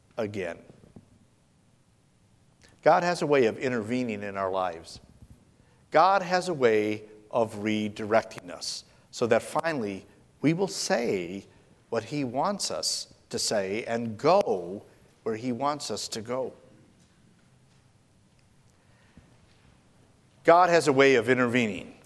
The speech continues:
God has a way of redirecting our life. Jonah, as I said, was headed to Spain, starting off on the right side of that map, and got on a ship to head to Spain. But the Lord intervened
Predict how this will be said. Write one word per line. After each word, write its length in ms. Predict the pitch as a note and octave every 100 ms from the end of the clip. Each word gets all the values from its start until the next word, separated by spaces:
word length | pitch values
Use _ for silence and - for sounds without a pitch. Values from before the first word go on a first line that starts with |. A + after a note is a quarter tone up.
| _ _ _ _
God 280 | D#3+ D#3+ E3+
has 240 | D3 C#3+
a 60 | C3
way 220 | C3 C3
of 160 | A#2+ G#2+ - -
redirecting 920 | A#2 C#3 C#3+ B2+ B2 C3+ - A2+ A2
our 140 | G#2+
life. 420 | G#2+ G#2 F2 - - - - _
Jonah, 360 | A#2+ E3 F#3+ C3+
as 240 | A#2+ A#2+
I 80 | B2
said, 260 | - C3+ B2
was 180 | A#2
headed 280 | D3 E3 D#3
to 60 | B2+
Spain, 600 | - - D#3+ C#3+ G#2+ F#2+ - - - _ _ _ -
starting 440 | - C3+ C3 B2
off 220 | B2+ C3
on 100 | A#2
the 80 | A2
right 240 | G#2+ C3+ -
side 240 | C#3 B2
of 60 | A#2
that 200 | A#2+ A#2
map, 360 | B2 C3+ C3+
and 240 | A#2 G#2 G#2
got 200 | B2+ C3
on 200 | C3 A#2+
a 40 |
ship 360 | - D3+ D3+ -
to 100 | G#2+
head 220 | D3 C#3
to 40 |
Spain. 540 | A#2+ - D3+ C#3+ G#2+ - - -
But 180 | C#3 C#3
the 80 |
Lord 560 | C3 C#3 D3 D#3 E3 D#3+
intervened 1000 | D#3 C#3+ C3 C#3+ B2+ C#3 C3 G#2+ F2+